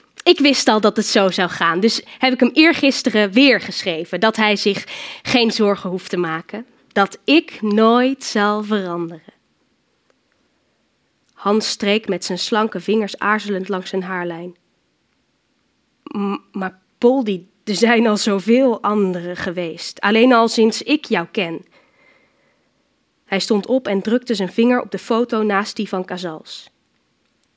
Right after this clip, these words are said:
Het gezicht lachte naar hem. De lippen waren vol, met daarboven een donkere snor.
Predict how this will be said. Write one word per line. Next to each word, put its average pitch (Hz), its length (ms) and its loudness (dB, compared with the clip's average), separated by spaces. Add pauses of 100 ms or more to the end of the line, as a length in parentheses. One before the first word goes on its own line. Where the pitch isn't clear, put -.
(380)
Het - 200 -6
gezicht 220 380 0
lachte 196 340 0
naar 170 180 -6
hem. 170 220 -16 (1000)
De 190 120 -4
lippen 214 300 2
waren 190 300 2
vol, 196 340 -4
met 185 200 -6
daarboven 196 540 0
een 185 140 -4
donkere 208 380 -2
snor. 180 460 -10